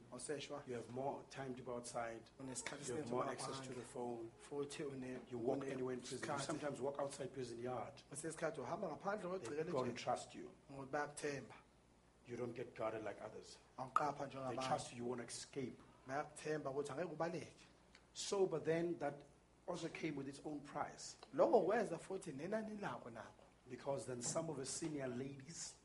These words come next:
Speaker 1: Ngokuthi abanye abaphethe babesifazane.
Speaker 2: Won't call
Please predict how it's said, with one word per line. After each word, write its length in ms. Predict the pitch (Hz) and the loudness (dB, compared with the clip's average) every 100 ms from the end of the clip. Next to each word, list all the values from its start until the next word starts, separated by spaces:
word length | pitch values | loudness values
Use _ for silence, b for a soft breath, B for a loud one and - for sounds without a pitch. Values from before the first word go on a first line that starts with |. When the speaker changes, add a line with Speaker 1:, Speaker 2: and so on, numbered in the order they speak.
| - | -10
Speaker 1:
Ngokuthi 460 | 131 127 147 143 147 - | -6 0 0 2 0 2
abanye 400 | 147 147 185 190 | 2 4 4 6
abaphethe 800 | 185 180 - 202 175 156 165 160 | 4 2 0 2 2 2 0 0
babesifazane. 840 | 156 156 156 - 165 135 151 151 110 - - - - | 0 -2 -4 0 0 4 2 2 -4 -12 -20 -20 -12
Speaker 2:
Won't 220 | 113 113 | -4 -4
call 160 | 113 123 | -2 -4